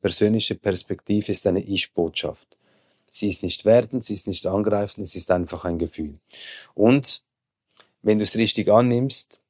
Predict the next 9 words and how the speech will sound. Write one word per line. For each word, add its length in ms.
ist 220
es 120
unbezahlbar. 680
Und 220
deshalb, 500
wenn 320
du 80
Feedback 520
gibst 540